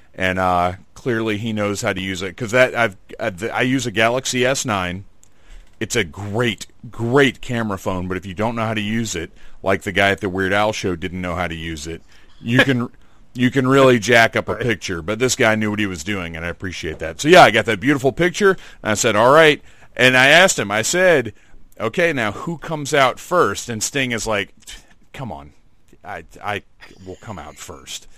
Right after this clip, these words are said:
Speaker 1: And, uh, or no, I said, "What, what order are you coming out?" So we get up on stage, and, you know, I don't, I kn-, we all know Ric Flair. We all, we all know his foibles. We all know his talents. We all know him. We love him.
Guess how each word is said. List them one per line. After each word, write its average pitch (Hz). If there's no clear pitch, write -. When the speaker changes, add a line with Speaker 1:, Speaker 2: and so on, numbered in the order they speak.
Speaker 1:
And, 113
uh, 110
or 156
no, 160
I 131
said, 147
"What, 139
what 180
order 143
are 104
you 92
coming 80
out?" 69
So 156
we 156
get 214
up 226
on 160
stage, 139
and, 127
you 170
know, 180
I 190
don't, 254
I 214
kn-, 220
we 202
all 208
know 170
Ric 113
Flair. 90
We 123
all, 131
we 139
all 143
know 143
his 135
foibles. 156
We 113
all 113
know 117
his 107
talents. 139
We 101
all 120
know 123
him. 131
We 101
love 107
him. 117